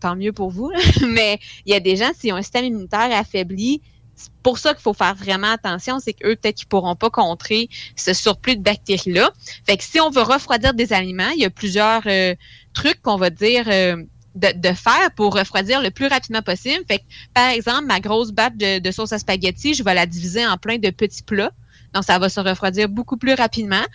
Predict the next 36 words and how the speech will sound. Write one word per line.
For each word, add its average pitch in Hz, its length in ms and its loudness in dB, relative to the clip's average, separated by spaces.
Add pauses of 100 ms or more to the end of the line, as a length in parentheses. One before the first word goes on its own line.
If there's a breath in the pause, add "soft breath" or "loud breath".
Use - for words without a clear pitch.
(220 loud breath)
Puis, 214 100 0
je - 120 -2
peux 233 120 4
aller 214 180 4
la 233 180 2
mettre, 220 300 -2
euh, 190 560 2 (320 soft breath)
au 214 140 4
frigo 247 540 0
ou 220 140 2
au 220 80 4
congélateur. 220 640 0
Là, 226 140 0
ça 214 180 -2
dépend. 214 240 -2
Là, 370 140 0
habituellement, 226 300 -4
c'est 214 100 -2
rare 214 220 2
qu'on 220 180 -4
mange 214 260 -2
notre 208 160 -4
méga 202 280 2
batch 202 300 0
en, 196 100 -2 (140)
en - 40 -2
une 202 160 -6
fois. 220 300 2
Là. 277 160 -2 (100)
<laughs> - 160 -6
Fait 214 120 4
que - 40 -2
je - 60 -4
peux - 100 0
aller 226 260 4
à, 190 180 2